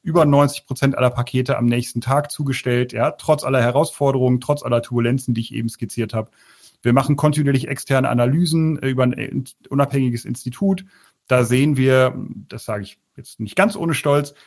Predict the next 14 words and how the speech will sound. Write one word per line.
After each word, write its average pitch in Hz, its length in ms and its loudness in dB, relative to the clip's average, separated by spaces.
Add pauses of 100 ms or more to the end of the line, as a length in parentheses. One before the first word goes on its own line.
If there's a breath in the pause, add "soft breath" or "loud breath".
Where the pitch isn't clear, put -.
ja, 135 160 4
dass 135 280 -2
auch 127 180 -2
alle 123 200 0
Wettbewerber 147 540 2
mit 131 180 2
ein 135 60 2
bisschen 123 260 2
Abstand, 135 600 0
aber 117 460 0
sehr, 131 640 0
sehr 123 260 2
hohe 120 380 2 (280 soft breath)
Next-Day-Quote 113 1000 -2